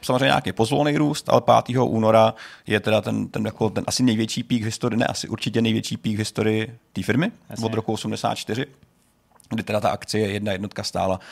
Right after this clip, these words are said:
Speaker 1: sto jedna celých šedesát jedna dolarů. Absolutně drastický. Eh,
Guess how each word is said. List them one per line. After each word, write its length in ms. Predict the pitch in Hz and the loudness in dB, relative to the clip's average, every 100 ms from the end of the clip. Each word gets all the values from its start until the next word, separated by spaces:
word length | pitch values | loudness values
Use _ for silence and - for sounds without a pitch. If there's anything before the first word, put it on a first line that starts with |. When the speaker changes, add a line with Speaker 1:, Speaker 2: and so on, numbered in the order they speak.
| - - | -18 -12
Speaker 1:
sto 200 | - 92 | -4 -4
jedna 180 | 98 | -4
celých 200 | - 98 | -6 -6
šedesát 240 | 95 95 92 | -6 -4 -4
jedna 120 | 95 | -4
dolarů. 340 | 92 104 90 - - | -8 -8 -8 -8 -8
Absolutně 640 | - - 110 113 107 98 - | -4 0 0 2 0 0 -2
drastický. 720 | 107 104 147 135 - 135 135 - - - | 0 0 -2 -4 -2 -2 -4 -10 -6 2
Eh, 340 | 113 107 80 | 4 4 0